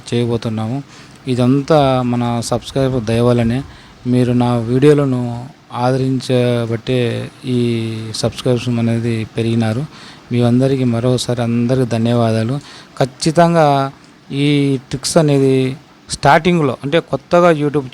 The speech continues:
ఛానల్ స్టార్ట్ చేసిన వాళ్ళు ఈ, ఆ, ట్రిక్స్ అనేది ఖచ్చితంగా చేస్తే, మ్, తొందరగా మినిమం అంటే ఐదు వందల సబ్స్క్రైబర్లు మీకు మ్యాక్సిమం అంటే ఆ, వన్ మంత్ లోపే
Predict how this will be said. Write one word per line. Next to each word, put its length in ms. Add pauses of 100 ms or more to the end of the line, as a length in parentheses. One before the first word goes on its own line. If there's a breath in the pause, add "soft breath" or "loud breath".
ఛానల్ 260
స్టార్ట్ 340
చేసిన 240
వాళ్ళు 340 (400 loud breath)
ఈ, 380 (280)
ఆ, 20 (720)
ట్రిక్స్ 240
అనేది 280
ఖచ్చితంగా 600 (1300)
చేస్తే, 340 (760 loud breath)
మ్, 560
తొందరగా 540
మినిమం 340
అంటే 200
ఐదు 260
వందల 280
సబ్స్క్రైబర్లు 920 (480 loud breath)
మీకు 360
మ్యాక్సిమం 540
అంటే 480 (460 loud breath)
ఆ, 240
వన్ 200
మంత్ 280
లోపే 600